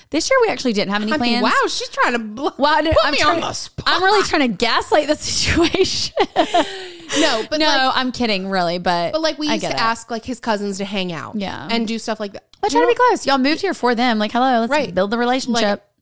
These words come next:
Speaker 2: I d-, we don't do that anymore.
Speaker 1: I don't even know who you are anymore.
Speaker 2: Because,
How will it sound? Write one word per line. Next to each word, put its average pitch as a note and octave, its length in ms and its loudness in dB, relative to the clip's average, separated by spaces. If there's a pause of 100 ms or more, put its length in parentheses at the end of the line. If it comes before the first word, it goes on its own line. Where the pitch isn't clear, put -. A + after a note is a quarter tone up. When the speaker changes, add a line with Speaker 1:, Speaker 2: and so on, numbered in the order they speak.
(300)
Speaker 2:
I G#3 100 -2
d-, G#3+ 120 -4
we G#3 160 -4
don't A3 160 0
do B3 140 -2
that F#3 160 0
anymore. D3+ 280 -10
Speaker 1:
I - 40 -8
don't C#4+ 100 -2
even D#4+ 140 2
know E4 60 4
who C#4 40 4
you B3 200 -4 (100)
are E4+ 260 4
anymore. B3+ 420 -4 (300)
Speaker 2:
Because, E4+ 340 -4